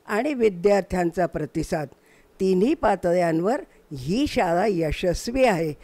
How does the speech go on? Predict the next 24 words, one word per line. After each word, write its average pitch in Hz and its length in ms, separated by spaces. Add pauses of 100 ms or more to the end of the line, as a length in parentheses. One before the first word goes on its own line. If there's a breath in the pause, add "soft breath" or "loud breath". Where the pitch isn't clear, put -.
(220 soft breath)
नागपुरातील 226 920 (140)
एक 202 380 (600 soft breath)
भूषणावह 208 880
संस्था 196 640 (340 soft breath)
म्हणून 190 360
ही 196 240
संस्था 185 560
नावारूपाला 165 840 (100)
आली 180 360
आहे, 180 260 (420 soft breath)
याचं 175 300
प्रत्यंतर 226 840 (120)
आज 165 240
मला 156 220 (100)
आलं 190 380 (360 soft breath)
आणि 165 200
म्हणून 170 480
मी 185 140
सर्वांचं 165 800 (300 soft breath)
अभिनंदन 160 680
करते, 165 520 (200)
कौतुक 135 400 (120)
करते. 151 320 (320)
धन्यवाद. 120 360